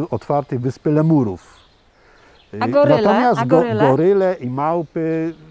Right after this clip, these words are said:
Speaker 1: on-, będą na swoich, y, wybiegach.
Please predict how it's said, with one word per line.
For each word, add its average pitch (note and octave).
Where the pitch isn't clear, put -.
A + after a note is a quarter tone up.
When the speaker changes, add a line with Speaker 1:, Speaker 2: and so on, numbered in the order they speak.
Speaker 1:
on-, C3
będą F3+
na D#3+
swoich, E3
y, D3
wybiegach. C3+